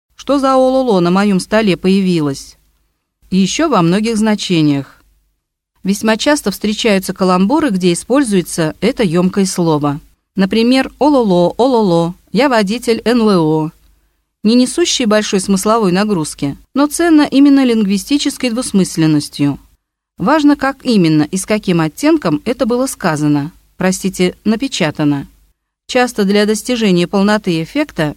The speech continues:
используются омофоны и омонимы. Характер ололо непредсказуем. Иногда оно коварное и саркастичное,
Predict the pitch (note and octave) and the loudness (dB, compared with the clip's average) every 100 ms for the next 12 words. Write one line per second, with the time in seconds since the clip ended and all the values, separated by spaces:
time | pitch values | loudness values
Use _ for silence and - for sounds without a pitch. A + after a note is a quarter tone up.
0 | - F3+ - D4+ D4 G#3+ E3+ - D#3 - | -8 -10 -4 -2 -2 -2 -4 -2 -4 -2
1 | F#3 F#3+ F#3 C#4 D4+ C#4 C#4 - B3+ A#3 | 0 2 0 2 4 4 0 -4 -2 0
2 | E3+ D3+ D3 C#3+ D3 _ _ _ _ _ | 2 2 2 0 -4 _ _ _ _ _
3 | - A#3+ C#4 - B3+ A#3+ A#3+ B3 C4 E4+ | -4 0 0 0 -2 0 0 2 2 0
4 | - - C4+ C4+ C4+ - A3 F3+ D#3+ C#3+ | -2 -2 -2 -2 -4 -2 0 0 0 0
5 | C#3 - _ _ - G3+ A3 A#3 D#4 C4+ | -2 -6 _ _ -2 2 2 2 2 2
6 | A3+ F#3 F#3 B3+ C4+ C4+ - G#3 A3 A3+ | 0 0 0 0 0 0 -2 -4 -4 -2
7 | A3 - D#3+ D3 - D3 C#3+ | -4 -2 -4 -2 0 0 0